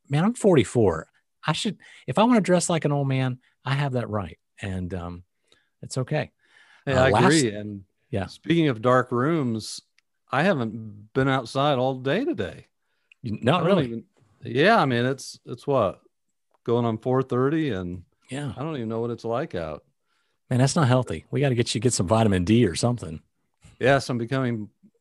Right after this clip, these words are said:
Speaker 2: uh, my skin's becoming paler and paler.
Speaker 1: Okay.
Speaker 2: I need to
Speaker 1: Well,
Speaker 2: get outside.
Speaker 1: right. We, so luckily our logo fits. I mean, you're, you're still as pasty as you were on the logo. <laughs>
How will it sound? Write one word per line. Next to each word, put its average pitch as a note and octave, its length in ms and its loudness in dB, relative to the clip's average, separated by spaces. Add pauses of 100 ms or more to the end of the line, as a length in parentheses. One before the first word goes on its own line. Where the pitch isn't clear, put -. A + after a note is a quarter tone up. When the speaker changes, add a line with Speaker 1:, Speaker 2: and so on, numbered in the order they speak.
(180)
Speaker 2:
uh, B2+ 220 -20 (320)
my G#2+ 100 -10
skin's A#2 380 -4
becoming A#2 360 -4
paler A#2 420 0
and G#2+ 120 -6
paler. G#2+ 460 -4 (200)
Speaker 1:
Okay. F2 380 -8 (260)
Speaker 2:
I A2 60 -10
need A2 160 -6
to G2+ 60 -12
Speaker 1:
Well, G2+ 100 2
Speaker 2:
get G2+ 80 0
outside. F#2+ 560 -6 (180)
Speaker 1:
right. F#2 300 0 (100)
We, A2 180 0 (260)
so C#3 160 6
luckily B2 320 8
our G2+ 120 8
logo G2+ 360 6
fits. E2 360 -4
I - 40 -2
mean, F2+ 320 -4
you're, G2+ 360 -2
you're F#2 160 -2
still A2 300 2
as F2 160 0
pasty G#2+ 420 0
as F2+ 160 -2
you F#2 100 0
were F#2 120 4
on F#2 80 2
the F2+ 60 0
logo. F2+ 300 2
<laughs> - 1200 -8